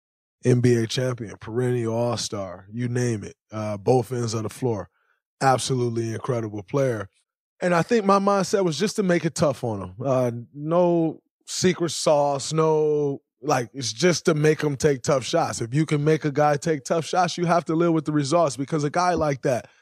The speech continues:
like, you don't shut down great players like Anthony Davis. You just try to make them take tough shots, and you live with the results.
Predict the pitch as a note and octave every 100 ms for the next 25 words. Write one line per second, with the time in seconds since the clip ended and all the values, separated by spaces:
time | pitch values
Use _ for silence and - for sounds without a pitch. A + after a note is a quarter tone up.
0 | _ _ _ _ E3 C#3 F3+ A3 A3 C#3+
1 | - - - G3 - D3 C#3+ D3 C3 A#2
2 | G#2 F#2+ B2+ C#3 A#2+ C3 A#2+ A2+ G#2+ A2
3 | G2+ A#2 G#2 G#2+ G2+ G#2+ F#2 F2+ G2 C#3
4 | D3+ C#3+ D#3+ D#3 D3 D#3 C#3+ D3+ C#3+ D3+
5 | C3+ D3 C#3 - D3+ C3+ C#3 C3+ C#3 C#3
6 | C#3 C3 A#2 B2 B2 C#3 C3+ -